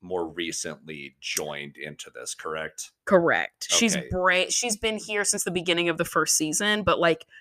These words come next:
Speaker 2: I think the first or second ep-, I think it's the first episode is her first time there ever.
Speaker 1: Mm-hmm.
Speaker 2: And these moms have been together for, like, five years.
Speaker 1: Yeah, so, yeah, so Kathy's clearly trying to, like, establish some sense of dominance or, like, kinda
Speaker 2: Yes.
Speaker 1: force her way into the thing.
Speaker 2: Mm-hmm.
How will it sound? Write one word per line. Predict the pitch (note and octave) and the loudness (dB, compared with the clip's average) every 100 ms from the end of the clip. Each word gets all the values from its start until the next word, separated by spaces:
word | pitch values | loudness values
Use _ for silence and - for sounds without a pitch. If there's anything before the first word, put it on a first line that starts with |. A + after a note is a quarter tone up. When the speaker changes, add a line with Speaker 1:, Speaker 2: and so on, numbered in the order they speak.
| - _ _ - | -20 _ _ -18
Speaker 2:
I | |
think | - G#3 | -10 -6
the | G3 | -6
first | - F#3+ - | 4 4 4
or | F3 | 0
second | F3 D#3+ D#3+ | 0 0 -2
ep-, | D#3+ - | -2 2
I | C4 | 2
think | D4 C4 | 2 0
it's | B3 | -2
the | G#3+ | 2
first | A#3 A3+ | 2 2
episode | F#3+ - - C#3 A#2 - | 0 0 0 0 -2 -2
is | F3+ | 0
her | F3+ | 0
first | - F3+ - | 2 0 2
time | F3+ E3+ | 2 2
there | C#3+ A#2 | 0 0
ever. | C3+ D#3 G#3 A3 - - | 0 2 2 0 -4 -10
Speaker 1:
Mm-hmm. | F3 | -4
Speaker 2:
And | F#3+ G3 | -2 0
these | G#3 | 4
moms | G3+ F#3+ F#3 | 6 6 6
have | E3 | 2
been | E3+ | 2
together | E3 E3 D#3+ D3 | 2 4 4 2
for, | D#3+ | 2
like, | C#3 - | 0 2
five | C#3 A2+ - | 2 2 0
years. | G#2+ G1+ G1+ - - - | -4 -6 -6 -4 -4 -4
Speaker 1:
Yeah, | A#2 F2+ | -2 0
so, | - G#2+ G2 F#2+ F2+ - | 2 4 4 2 -2 -2
yeah, | G3 B2 | 2 4
so | - C3 | 2 0
Kathy's | A#3 C#4 F#3+ - | 0 0 0 0
clearly | D3 C3 A2+ | 2 4 4
trying | A#2+ G#2+ | 2 0
to, | G#2 | 2
like, | F#2+ F2+ | 0 0
establish | F2+ A2+ F#2+ F#2 - | 0 2 2 0 -2
some | G2 E2+ | -4 -4
sense | G#2+ F2+ F2+ | -4 -6 -8
of | D#2+ | -4
dominance | F2 D#2+ D#2+ E2 E2 - - _ _ | 0 0 0 -4 -2 -2 -2 _ _
or, | A#2+ | 6
like, | A#2 A#2+ | 6 6
kinda | B2+ A2+ | 4 2
Speaker 2:
Yes. | - - | 0 -2
Speaker 1:
force | A#2 G#2+ - - | 0 0 0 -2
her | F#2 | -2
way | F2 E2+ | -2 -2
into | E2 E2 | -4 -6
the | E2+ E2+ | -6 -8
thing. | - F2+ F2 E2+ _ | -4 -2 -2 -6 _
Speaker 2:
Mm-hmm. | F2+ F2+ E3 | -12 -10 -10